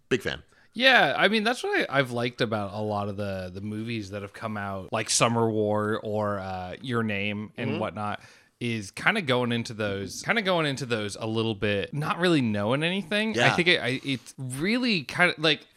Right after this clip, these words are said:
Speaker 2: we watch a lot of shonen anime on this podcast,
Speaker 1: Mm-hmm.
Speaker 2: and, like, I've been watching Demon Slayer and stuff lately, and
Speaker 1: Yeah.
Speaker 2: you,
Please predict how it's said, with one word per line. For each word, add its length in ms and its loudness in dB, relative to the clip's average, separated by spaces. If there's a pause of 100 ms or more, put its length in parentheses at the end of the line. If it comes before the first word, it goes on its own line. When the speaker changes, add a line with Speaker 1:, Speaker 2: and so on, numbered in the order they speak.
(140)
Speaker 2:
we 120 -4
watch 240 2
a 40 -2
lot 140 2
of 60 -8
shonen 440 2
anime 280 -4 (120)
on 140 -8
this 160 -10
podcast, 460 -12 (160)
Speaker 1:
Mm-hmm. 180 -4
Speaker 2:
and, 560 2
like, 160 0
I've 140 4
been 100 -2
watching 280 0
Demon 340 -6
Slayer 360 -4
and 160 -8
stuff 220 -8
lately, 320 -8
and 140 2
Speaker 1:
Yeah. 160 2
Speaker 2:
you, 320 0